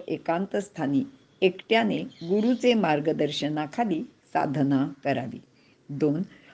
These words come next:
ऐहिक सु-, सुखोपभोगाचा त्याग करावा, मनापासून त्याची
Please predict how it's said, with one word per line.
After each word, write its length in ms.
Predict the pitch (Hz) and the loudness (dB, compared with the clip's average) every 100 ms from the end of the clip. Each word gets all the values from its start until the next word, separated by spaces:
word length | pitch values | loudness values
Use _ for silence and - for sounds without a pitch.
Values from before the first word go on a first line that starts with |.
| _ | _
ऐहिक 520 | 165 185 190 262 269 | 6 8 8 4 2
सु-, 720 | 277 277 196 - - _ 190 196 | 0 0 -4 -4 -12 _ 0 0
सुखोपभोगाचा 1160 | 214 196 240 254 - 202 175 151 151 143 156 | 0 2 4 4 4 2 2 4 2 2 -4
त्याग 420 | 180 - 135 131 143 | -6 -4 -2 -2 -4
करावा, 440 | 139 123 117 - - _ - _ | -4 -6 -8 -14 -20 _ -20 _
मनापासून 720 | 185 196 202 202 185 185 202 | 4 6 4 4 2 2 -4
त्याची 520 | 208 160 147 - - | -2 -2 -2 -6 -6